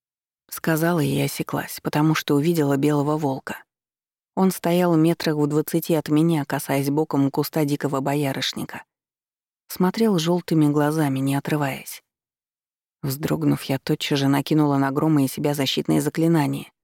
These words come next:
хотя знала, что волк не причинит нам вреда. Одиночка, пусть и матёрый,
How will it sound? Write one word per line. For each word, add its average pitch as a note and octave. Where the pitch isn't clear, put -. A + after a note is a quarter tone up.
хотя G#3
знала, G3+
что D3+
волк D#3+
не D#3
причинит F3
нам C#3
вреда. C#3+
Одиночка, F#3+
пусть -
и D#3
матёрый, D3